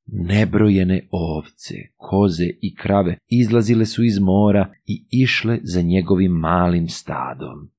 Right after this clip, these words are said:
Ali u trenutku kada je pogledao, stoka je prestala da izlazi. Samo ono što se već beše priključilo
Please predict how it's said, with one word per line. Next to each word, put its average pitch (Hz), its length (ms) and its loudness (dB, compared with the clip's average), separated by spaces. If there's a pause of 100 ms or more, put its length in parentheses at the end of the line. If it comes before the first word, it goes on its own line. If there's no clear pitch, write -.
(200)
Ali 87 240 0
u 82 60 0
trenutku 85 560 -4
kada 85 260 -2
je 85 240 0
pogledao, 92 680 0
stoka - 540 -4
je 95 140 0
prestala - 640 -6
da 87 200 -4
izlazi. - 520 -8 (280)
Samo - 480 -2
ono 120 320 4
što 95 200 -4
se - 180 -2
već 98 260 2
beše 107 340 2
priključilo 110 760 0